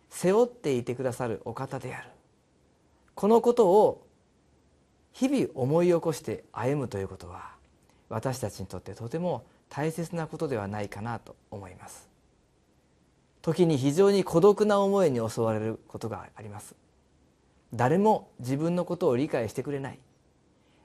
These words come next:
私が一人で頑張らなければならない。そのような戦いの中に私たちが陥ることがよくあります。しかし忘れてはならないのは、その一人で戦っていると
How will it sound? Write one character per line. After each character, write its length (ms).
私 340
が 80
一 200
人 120
で 220
頑 220
張 120
ら 60
な 140
け 100
れ 80
ば 120
な 100
ら 120
な 120
い。 100
そ 120
の 120
よ 80
う 20
な 80
戦 440
い 40
の 80
中 240
に 260
私 260
た 100
ち 140
が 260
陥 280
る 80
こ 100
と 80
が 60
よ 100
く 100
あ 60
り 80
ま 140
す。 140
し 100
か 120
し 120
忘 260
れ 100
て 100
は 80
な 140
ら 80
な 140
い 60
の 140
は、 220
そ 200
の 260
一 260
人 60
で 80
戦 300
っ 60
て 180
い 60
る 100
と 320